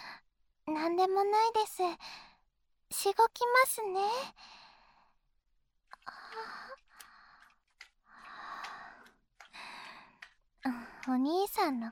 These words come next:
体に力が入ってます。急におちんちんに刺激が加わって、びっくりしちゃいました。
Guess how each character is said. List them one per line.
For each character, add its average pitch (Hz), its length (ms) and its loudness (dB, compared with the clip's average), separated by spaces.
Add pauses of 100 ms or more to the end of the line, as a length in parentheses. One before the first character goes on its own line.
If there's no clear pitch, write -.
体 269 420 -8
に 294 220 -12 (120)
力 - 280 2 (140)
が 508 160 4
入 320 160 0
っ - 40 -6
て 285 180 -6
ま 254 180 -8
す。 - 160 -20 (1200)
急 254 340 0
に 320 200 0
お 330 80 2
ち - 180 -2
ん 370 100 2
ち 339 180 -2
ん 285 60 0
に 233 120 0
刺 - 200 -12
激 254 280 -4
が 285 140 -2
加 - 180 -18
わ 269 260 -10
っ - 20 -16 (200)
て、 320 60 -8 (720)
び 311 80 -2
っ - 20 -6 (140)
く 494 140 -2
り 523 120 2
し - 100 -16
ち - 100 -6
ゃ 330 60 2
い 320 80 -2
ま 339 140 -2
し - 140 -12
た。 - 100 0